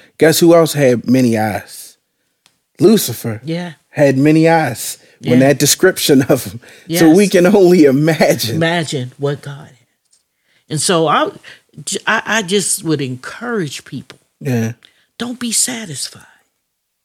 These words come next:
Speaker 2: Don't be satisfied
Speaker 1: With
Speaker 2: with
Speaker 1: satisfaction.
Speaker 2: with satisfaction.
Speaker 1: <laughs>
Speaker 2: And,
Speaker 1: That's
Speaker 2: and,
Speaker 1: it right there.
Speaker 2: and, and living in this world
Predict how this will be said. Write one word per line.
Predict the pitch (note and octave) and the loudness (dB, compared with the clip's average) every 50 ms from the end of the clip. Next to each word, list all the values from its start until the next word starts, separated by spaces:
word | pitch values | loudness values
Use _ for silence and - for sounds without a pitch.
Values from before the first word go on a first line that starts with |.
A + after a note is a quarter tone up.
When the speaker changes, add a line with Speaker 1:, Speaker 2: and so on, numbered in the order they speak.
| _ _ _ _ _ _ _ _ | _ _ _ _ _ _ _ _
Speaker 2:
Don't | - B3+ B3+ A3+ | -8 -8 -6 -6
be | G#3 A3+ | -6 -4
satisfied | F#3+ - - G#3 G3 G3 F#3+ E3+ D3 - - - C#3+ A#2+ A#2 A#2+ A#2+ - _ - | -4 -2 -2 -2 -2 -4 -4 -6 -8 -10 -10 -12 -10 -10 -10 -12 -14 -16 _ 0
Speaker 1:
With | D3+ C#3+ B2+ | 2 2 2
Speaker 2:
with | |
Speaker 1:
satisfaction. | - - D3 C#3+ C3+ C#3 C#3 C3 - - - - - - - - - D3+ | 2 2 2 2 2 2 0 -2 -2 -4 -4 -4 -4 -6 -8 -10 -6 -4
Speaker 2:
with | E3 D3 C3 | -4 -2 -2
satisfaction. | - - F#3 E3+ D#3+ D3 C3 - - - - D3+ A3+ A#3+ - - G3+ G3+ | -2 -4 -4 -4 -4 -6 -6 -6 -8 -6 -2 0 0 0 0 0 0 0
Speaker 1:
<laughs> | - - F#3 F3+ F3+ - E3 C#3+ - - - - | 2 2 0 0 2 2 0 0 0 -2 -4 -4
Speaker 2:
And, | F3+ F3 E3+ F3 | -2 -2 0 2
Speaker 1:
That's | D#3+ D3+ E3+ E3 | 2 4 4 4
Speaker 2:
and, | F3+ G3 | 4 4
Speaker 1:
it | G3 F3+ | 4 6
right | D#3 D#3 C#3+ D#3 | 6 4 4 4
there. | - - F3+ D#3+ A#2 - | 4 2 2 2 0 -2
Speaker 2:
and, | |
and | F3+ E3+ D#3+ D#3+ | -4 -2 -2 -2
living | E3 F3+ G3+ A#3 F#3 G3+ F#3+ F#3+ | 0 2 2 2 2 0 -2 -2
in | F3+ F3 F3+ F#3 | -2 -4 -4 -4
this | G#3 G#3 - - | -4 -4 -4 -4
world | - D#3+ D#3+ D#3 C3 A2+ G2+ - | -4 -4 -4 -4 -4 -4 -6 -10